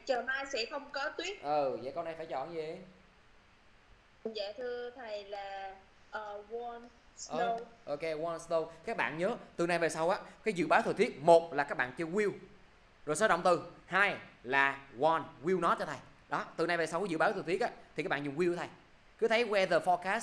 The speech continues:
Speaker 2: là, ờ, dự báo thời tiết. Các bạn viết thảo according to là theo. Được chưa? According to là theo giúp thầy nha. Theo. Nó đứng đầu câu, theo.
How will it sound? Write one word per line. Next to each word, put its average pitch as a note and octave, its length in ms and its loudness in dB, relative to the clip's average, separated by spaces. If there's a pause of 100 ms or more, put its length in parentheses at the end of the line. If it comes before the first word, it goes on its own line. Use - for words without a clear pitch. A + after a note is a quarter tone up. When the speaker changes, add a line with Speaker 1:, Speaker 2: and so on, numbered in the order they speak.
Speaker 2:
là, C3+ 260 0 (120)
ờ, C3+ 280 2
dự C3 60 -6
báo F3 140 -2
thời E3+ 80 -4
tiết. F3+ 200 -6 (200)
Các A3 80 -2
bạn D#3+ 160 6
viết B3 120 2
thảo D#3+ 160 4
according F#3 580 4
to G3+ 80 2 (140)
là D#3+ 260 0
theo. F#3 220 0 (560)
Được D3 100 -4
chưa? F3 240 -2
According F#3 500 0
to F#3+ 120 -2
là E3+ 140 -4
theo F#3+ 180 0
giúp A3+ 120 -2
thầy F3 180 -4
nha. F#3+ 280 -4 (120)
Theo. F3 260 -2 (800)
Nó G3 80 -6
đứng B3 120 2
đầu F#3 120 2
câu, F3+ 300 2
theo. F#3 260 -2